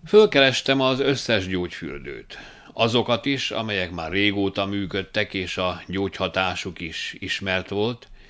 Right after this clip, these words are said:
de olyanokat is, amelyek a Naftagaz kőolajipari vállalat fúratain létesültek,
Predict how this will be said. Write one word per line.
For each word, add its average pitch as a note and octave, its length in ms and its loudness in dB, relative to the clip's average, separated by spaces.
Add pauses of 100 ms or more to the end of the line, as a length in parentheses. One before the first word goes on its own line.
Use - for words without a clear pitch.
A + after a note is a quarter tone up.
(420)
de C3 400 4
olyanokat F#2 580 -2
is, A#2+ 280 -4
amelyek G#2+ 440 0
a G2 280 2
Naftagaz F#2 720 0
kőolajipari F2 680 -2
vállalat F2+ 500 0
fúratain F2 540 -4
létesültek, F2+ 880 -4